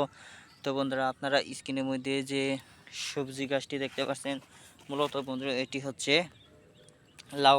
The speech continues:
গাছ। তো বন্ধুরা, এই লাউ খেলে আপনারা কেমন উপকার পাবেন, লাউ খাওয়ার, উম, সমস্ত উপকারিতা আজকে আলোচনা করব। তো বন্ধুরা, এই যে আপনারা স্ক্রিনের মধ্যে লাউ দেখতে পাচ্ছেন, এই লাউগুলো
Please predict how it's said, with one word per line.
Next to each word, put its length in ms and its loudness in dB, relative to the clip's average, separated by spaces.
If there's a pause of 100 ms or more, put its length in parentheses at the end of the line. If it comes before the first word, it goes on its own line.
(100)
গাছ। 160 4 (840)
তো 140 -2
বন্ধুরা, 300 4 (240)
এই 80 0 (140)
লাউ 120 10 (120)
খেলে 260 0
আপনারা 280 0
কেমন 260 0
উপকার 320 2
পাবেন, 260 4 (360)
লাউ 220 8
খাওয়ার, 260 8 (760)
উম, 320 0 (360)
সমস্ত 340 0 (1080)
উপকারিতা 520 2
আজকে 200 -2
আলোচনা 360 2
করব। 140 0 (360)
তো 120 -2
বন্ধুরা, 280 4
এই 80 2
যে 100 6
আপনারা 220 2 (120)
স্ক্রিনের 320 -4
মধ্যে 260 8 (540)
লাউ 220 10 (120)
দেখতে 260 2
পাচ্ছেন, 300 2 (280)
এই 140 2
লাউগুলো 380 6